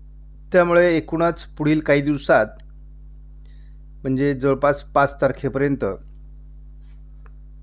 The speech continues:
हलक्या स्वरूपाचं स्थानिक वातावरण महाराष्ट्रात तयार होऊ शकतं असा केवळ अंदाज आहे. आपण ईसीएमडब्ल्यू मॉडेलनुसार बघितलं तर आपल्याला महाराष्ट्रामध्ये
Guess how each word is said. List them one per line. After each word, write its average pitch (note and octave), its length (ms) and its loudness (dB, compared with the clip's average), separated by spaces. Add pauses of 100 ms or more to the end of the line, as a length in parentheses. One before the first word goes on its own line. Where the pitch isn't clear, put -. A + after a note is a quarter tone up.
(160)
हलक्या D#3 380 2
स्वरूपाचं F3+ 500 2
स्थानिक D3+ 460 0
वातावरण C#3+ 420 0
महाराष्ट्रात C3 420 0 (100)
तयार B2+ 140 2
होऊ B2 140 -4
शकतं G#2+ 600 -6 (720)
असा C#3 300 0
केवळ B2+ 360 -2
अंदाज F#2+ 320 -4
आहे. - 220 -4 (1400)
आपण A#3 240 -4
ईसीएमडब्ल्यू G#3 640 0
मॉडेलनुसार F3 440 0
बघितलं D#3 440 -2
तर F3 80 4
आपल्याला D#3 380 4
महाराष्ट्रामध्ये C#3+ 680 0